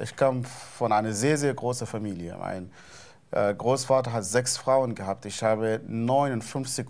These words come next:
Onkel gehabt. So, ich lebte einfach in dieser Community. Und dann plötzlich, jemand sagte zu mir, „Du gehörst nicht mehr zu dieser Umma,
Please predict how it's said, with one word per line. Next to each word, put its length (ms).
Onkel 320
gehabt. 360
So, 140
ich 220
lebte 320
einfach 320
in 120
dieser 220
Community. 600
Und 180
dann 240
plötzlich, 800
jemand 320
sagte 280
zu 160
mir, 180
„Du 180
gehörst 480
nicht 360
mehr 300
zu 140
dieser 400
Umma, 320